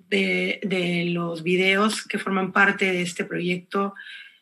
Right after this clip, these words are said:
de este primer proyecto. Es el video que habla del retrato de José María del Valle por José Gil de Castro. Como hemos dicho, esta es una pieza, una pieza que tenemos en exhibición en, en Mali Colecciones, en el segundo piso del museo,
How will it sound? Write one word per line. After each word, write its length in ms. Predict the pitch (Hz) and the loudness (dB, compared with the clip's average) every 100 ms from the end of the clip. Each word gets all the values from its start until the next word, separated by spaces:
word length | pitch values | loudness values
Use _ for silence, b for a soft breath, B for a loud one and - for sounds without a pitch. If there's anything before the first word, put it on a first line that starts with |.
| _ | _
de 60 | 247 | -4
este 120 | - | -2
primer 320 | 196 180 175 | 0 0 -2
proyecto. 680 | 175 175 180 180 269 269 - - | -2 0 0 -2 -4 -4 -6 4
Es 280 | 208 202 | 4 6
el 80 | 226 | 2
video 320 | 196 196 196 | 2 2 2
que 80 | 196 | 0
habla 220 | 185 196 | 2 2
del 100 | 196 | 2
retrato 380 | 185 185 196 220 | 0 -2 -2 0
de 80 | 208 | 0
José 260 | 208 - 180 | 0 -2 -2
María 260 | 175 185 | 0 0
del 160 | 180 175 | 0 2
Valle 520 | 196 208 240 302 - _ | 4 6 6 4 -2 _
por 240 | 190 214 | 0 2
José 320 | 226 190 - 190 | 2 -2 -2 -4
Gil 240 | - - | -6 -6
de 100 | 185 | -6
Castro. 460 | - 196 - 220 269 B B B - | -6 -8 -6 -8 -8 B B B -4
Como 200 | 202 202 | 0 2
hemos 180 | 208 | 2
dicho, 240 | 208 214 233 | 4 2 2
esta 120 | 214 | 0
es 120 | 190 | 0
una 260 | 208 202 202 | 2 2 4
pieza, 420 | 208 208 - 214 | 2 2 0 0
una 240 | 202 190 185 | 2 0 4
pieza 340 | 208 208 214 | 2 4 0
que 80 | 208 | 0
tenemos 560 | 170 170 185 190 196 - B B B - | -2 -2 0 0 -2 -6 B B B 4
en 160 | 226 | 8
exhibición 800 | 233 - 226 196 - 220 208 202 208 | 8 4 2 2 4 4 6 4 2
en, 420 | 185 175 175 180 | 0 0 0 0
en 160 | 185 185 | 0 0
Mali 220 | 190 202 | 2 2
Colecciones, 680 | 185 170 - 240 269 285 196 | 0 -2 2 4 4 2 -2
en 80 | |
el 60 | 175 | -4
segundo 420 | 185 175 190 190 | -2 -2 -2 -2
piso 220 | 202 196 | -2 0
del 120 | 202 180 | 0 0
museo, 540 | 170 - 208 220 240 | -2 2 4 4 4